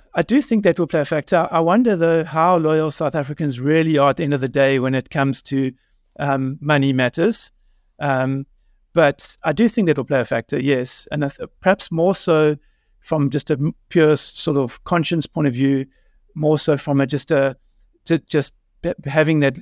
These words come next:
that stronger local presence with local infrastructure. I just think that the experience may end up being better for, for, for customers. So, so, so fortunately, I think that, that they maybe will make that choice. Not only, yeah,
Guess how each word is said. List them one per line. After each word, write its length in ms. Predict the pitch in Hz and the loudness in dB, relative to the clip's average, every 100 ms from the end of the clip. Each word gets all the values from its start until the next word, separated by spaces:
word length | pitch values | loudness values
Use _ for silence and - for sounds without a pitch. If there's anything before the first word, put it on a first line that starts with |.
| - | -8
that 200 | 147 - | -8 -8
stronger 380 | - 165 151 135 | -4 0 2 2
local 260 | 131 135 151 | 2 0 -4
presence 460 | - 143 131 120 | 0 0 0 -8
with 100 | 127 | -2
local 260 | 139 139 160 | 0 0 -2
infrastructure. 540 | 127 - - 143 - | -6 -4 -2 -2 -2
I 60 | 139 | -4
just 260 | 147 - - _ - | -4 -8 -18 _ -2
think 360 | 170 147 - - _ _ _ - | 0 0 -4 -20 _ _ _ -4
that 180 | 147 | -4
the 60 | - | -4
experience 640 | 143 - 160 151 143 - | -6 -2 2 2 2 -2
may 320 | 131 143 139 139 | -2 0 2 2
end 100 | 135 | 0
up 140 | 127 | -2
being 160 | 135 123 | -4 -2
better 260 | 135 127 | 0 0
for, 380 | 120 143 135 - | -4 -6 -4 -6
for, 240 | - 147 - | -4 -4 -4
for 140 | 151 | -2
customers. 420 | 139 131 135 127 | -2 -2 -4 -4
So, 220 | - 131 202 - _ _ _ | -2 -2 -2 -10 _ _ _
so, 200 | - 147 | -4 -4
so 180 | - 147 | -2 -4
fortunately, 480 | - 160 147 139 143 | 0 0 0 0 -2
I 60 | |
think 160 | 143 127 | -2 -2
that, 160 | - - | -4 -2
that 160 | 135 - | -2 0
they 80 | |
maybe 220 | 135 127 131 | -2 0 0
will 120 | 131 | 0
make 200 | 131 127 | -2 -2
that 180 | 127 - | -6 -4
choice. 520 | 156 131 127 - - _ _ - | -2 -2 -4 -12 -16 _ _ -6
Not 140 | 151 | -2
only, 480 | 135 143 135 131 - - | 0 0 0 -2 -4 -2
yeah, 180 | 135 | -2